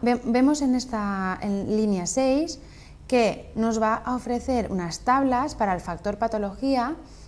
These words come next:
y va a comparar estas medias ajustándolas con el estadístico Bonferroni. Lo mismo hace para el factor aislado género, es decir, nos da las tablas para el género, compara las medias y las ajusta con Bonferroni.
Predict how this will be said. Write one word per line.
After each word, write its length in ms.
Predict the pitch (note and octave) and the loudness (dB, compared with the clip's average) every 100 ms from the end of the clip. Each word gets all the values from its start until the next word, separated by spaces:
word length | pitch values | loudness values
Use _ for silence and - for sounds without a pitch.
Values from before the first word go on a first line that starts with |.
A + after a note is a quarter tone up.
| - - | -12 0
y 160 | C4 | 2
va 160 | B3 C#4 | 6 4
a 100 | D4 | 4
comparar 440 | C#4+ C4+ C4+ C#4+ | 2 2 0 0
estas 340 | F#3+ F#3+ G#3+ G#3 | 0 0 -2 2
medias 460 | C#4 C#4 C#4+ C#4+ | 2 2 2 0
ajustándolas 840 | G#3+ F#3+ F#3 A3 A3 A#3+ B3+ C#4 | -4 -8 -4 -2 0 0 0 -4
con 480 | - - B3 D#4 E4+ - - - | -6 2 4 4 2 -6 -14 -6
el 100 | G3 | -6
estadístico 640 | F#3+ G3+ F#3+ G3 - B3 | -2 -2 -2 -4 -2 0
Bonferroni. 680 | G#3 F#3+ D#3+ F3+ F3 D#3+ D3+ - - - - - | 0 -2 -4 -6 -6 -6 -8 -14 -20 -20 -20 0
Lo 140 | A#3+ | 4
mismo 380 | B3 C#4+ D#4+ D#4+ | 6 6 6 4
hace 260 | D4+ D4+ E4+ | 2 -2 -2
para 160 | C#4+ | 0
el 60 | A3 | -2
factor 340 | G#3+ G3+ A#3 | -2 -2 0
aislado 440 | A#3+ G#3+ A3 B3 C4+ | 2 2 0 0 -2
género, 560 | C4+ A#3+ A3 E3 D3 - - - | 0 0 2 -2 -4 -8 -18 -16
es 160 | - F#3+ | -10 -4
decir, 180 | F#3 - | -4 -2
nos 160 | F#3+ F#3 | -4 -2
da 100 | E3+ | -2
las 200 | E3+ - | -2 0
tablas 340 | B3+ C#4 D4+ | 2 2 -2
para 220 | F#3+ E3+ | -4 -6
el 40 | E3+ | -6
género, 440 | A#3+ C4 C#4+ D#4 | -4 -2 0 -2
compara 360 | G3+ E3+ G3 F#3+ | -4 -2 -2 -2
las 180 | F3 G3 | -2 -4
medias 320 | B3+ D4+ C4 | -2 -2 -2
y 20 | |
las 160 | G#3 F3 | -4 -6
ajusta 360 | D#3+ F#3 - | -10 -10 -8
con 160 | A3 F#3+ | -6 -6
Bonferroni. 520 | E3+ D#3 D#3+ D#3+ D3+ | -6 -8 -8 -8 -8